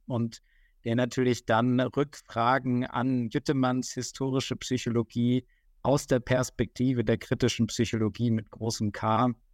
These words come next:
ähm, stellt. Also man sieht, ähm, ganz aneinander vorbeigelebt,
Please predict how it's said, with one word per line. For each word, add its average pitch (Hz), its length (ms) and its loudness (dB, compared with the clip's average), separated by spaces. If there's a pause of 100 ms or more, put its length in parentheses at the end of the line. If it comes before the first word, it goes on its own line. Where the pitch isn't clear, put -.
(140)
ähm, 104 480 -2
stellt. 180 560 2
Also 123 180 0
man 120 160 2
sieht, 139 300 -2 (800)
ähm, 123 600 0 (260)
ganz 131 320 -2
aneinander 127 520 0
vorbeigelebt, 120 920 -2